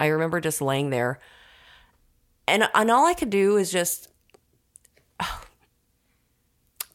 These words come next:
all I could do is just thank the Lord for the opportunity to have this child, and whatever was going to happen was gonna happen. And it was, it was so scary because you couldn't see what was going on.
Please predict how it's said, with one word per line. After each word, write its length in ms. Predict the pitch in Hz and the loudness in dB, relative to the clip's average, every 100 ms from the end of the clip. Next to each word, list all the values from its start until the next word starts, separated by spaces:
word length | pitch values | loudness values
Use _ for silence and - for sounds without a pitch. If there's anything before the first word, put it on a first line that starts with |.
| _ | _
all 160 | 320 330 | 2 2
I 80 | 349 | 0
could 160 | 302 - | -4 -4
do 100 | - | -4
is 120 | - | -4
just 180 | 330 - | -4 -2
thank 200 | 370 370 | -2 0
the 60 | |
Lord 280 | - - - - _ _ _ _ _ - | -2 -2 -4 -6 _ _ _ _ _ -20
for 240 | - 269 233 | -8 -2 0
the 100 | 247 | 0
opportunity 680 | 247 - - 269 311 339 320 | -2 -4 -2 0 -2 -4 -2
to 140 | 320 | -2
have 280 | - - 392 | -2 -2 -2
this 200 | 220 - | -4 -4
child, 480 | - - 427 381 339 | 0 0 0 -2 -4
and 140 | 294 | -2
whatever 340 | 277 277 320 349 | 0 2 0 -2
was 160 | 320 | -2
going 240 | - 311 285 | -2 0 0
to 80 | 220 | 2
happen 340 | 233 - 339 | 2 2 0
was 100 | 339 | -2
gonna 200 | 339 - | -4 -4
happen. 400 | 285 330 392 330 - - - - - - - | 0 0 0 -2 -4 -14 -16 -16 -16 -18 -4
And 80 | 370 | 0
it 60 | 370 | 0
was, 240 | 311 311 - | -2 -6 -2
it 80 | 311 | 0
was 200 | 302 - | 0 0
so 260 | - 320 | 0 0
scary 400 | 330 - 277 285 | 0 -2 0 0
because 380 | 254 233 240 226 | 0 0 -2 -2
you 80 | 233 | -6
couldn't 360 | - 294 277 - | -4 -2 -2 -4
see 300 | - 247 202 | 0 0 2
what 160 | 196 | 0
was 120 | 170 - | -2 0
going 260 | 165 156 | 2 2
on. 400 | 135 147 208 247 | 0 0 0 -4